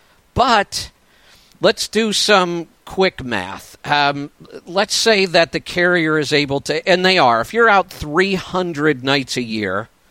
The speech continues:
that might be a little high, but that would be eighteen thousand.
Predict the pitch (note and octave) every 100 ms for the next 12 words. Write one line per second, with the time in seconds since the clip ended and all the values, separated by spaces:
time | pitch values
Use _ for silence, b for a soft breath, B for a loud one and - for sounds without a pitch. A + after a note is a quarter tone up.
0 | _ - G#3 F#3+ E3 C#3+ B2+ A2+ A2+ G#2
1 | F#2 A2+ G2+ A2+ A2 B B B B G#3+
2 | B3+ A3+ F3 D#3 - F#3 A#3+ _ - G#3
3 | G#3 G3 - G3 E3+ F3+ D#3+ D#3+